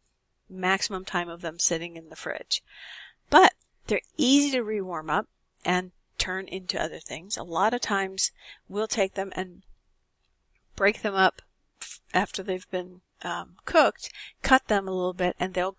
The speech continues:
tossed in at the end of a soup again at the end, 'cause all you're doing is warming it through again. But you can also use them as a bake type base for different casseroles. So while they're still cold, you can just drain them,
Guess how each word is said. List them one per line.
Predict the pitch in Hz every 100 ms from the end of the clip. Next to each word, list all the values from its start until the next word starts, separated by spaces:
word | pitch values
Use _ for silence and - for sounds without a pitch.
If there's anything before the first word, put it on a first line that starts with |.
| -
tossed | - 190 - -
in | 180
at | 190
the | 240 202
end | 180 196
of | 226
a |
soup | - 185 214 _ _
again | 190 180 160 185 - _ - _
at | 165 165
the | 233 208
end, | 196 233
'cause | - 175
all | 165
you're | 190
doing | 208 208 196
is | 196
warming | 170 170 180 196
it | 196
through | - 185
again. | 170 156 175 _ - - - - - - _
But | 247 226 - _ - _ _
you | 233 226 240
can | - 220 -
also | - 247 339 - 175
use | 180 175 180 180
them | 170 180 185
as | 180 180
a |
bake | 185 240 254 - - _ _ _ _ _ _ _ _
type | - 175 165 - _
base | 185 - 190 - - _
for | - 196
different | 180 165 185
casseroles. | - 240 226 - 170 113 - - -
So | - - 185
while | 180 190 254
they're | 277
still | 269 - 240
cold, | - 185 175 180 190
you | 185
can | - 170
just | 165 -
drain | - 180 180 208
them, | 240 302